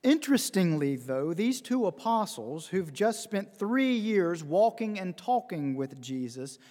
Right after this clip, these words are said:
nonetheless do not recognize who he is.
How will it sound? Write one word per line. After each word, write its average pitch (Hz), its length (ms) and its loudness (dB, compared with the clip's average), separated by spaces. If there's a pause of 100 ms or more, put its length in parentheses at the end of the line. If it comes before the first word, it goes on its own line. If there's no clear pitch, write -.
(100)
nonetheless 226 880 2
do 269 260 0
not 240 280 2
recognize 160 960 -4
who 233 220 -2
he 214 320 -4
is. 151 640 -4